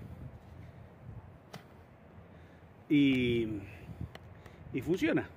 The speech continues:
¿sí? Como pica re-, de remate funciona muy bien,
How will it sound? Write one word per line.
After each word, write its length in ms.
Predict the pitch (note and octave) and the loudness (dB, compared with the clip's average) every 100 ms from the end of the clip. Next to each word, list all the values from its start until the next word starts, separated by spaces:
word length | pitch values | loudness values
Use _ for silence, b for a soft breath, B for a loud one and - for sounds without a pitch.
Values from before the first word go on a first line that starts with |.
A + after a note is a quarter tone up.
| - - - - | -18 -18 -18 -10
¿sí? 160 | B3 D#4 B B B B - | -8 -8 B B B B -4
Como 380 | B2+ B2+ B2 A#2+ - | 2 4 4 4 4
pica 260 | C#4+ G#3 | 6 6
re-, 300 | D#3+ D#3+ D#3 | 6 6 4
de 120 | D3+ D3+ | 4 4
remate 420 | G#3 C4 A#3 G#3+ | 4 2 0 0
funciona 580 | - C#3 - G3+ G3 - | 2 2 2 2 2 2
muy 380 | D#3+ F3 A3+ F#3 | -2 -2 0 2
bien, 180 | G#2 | 2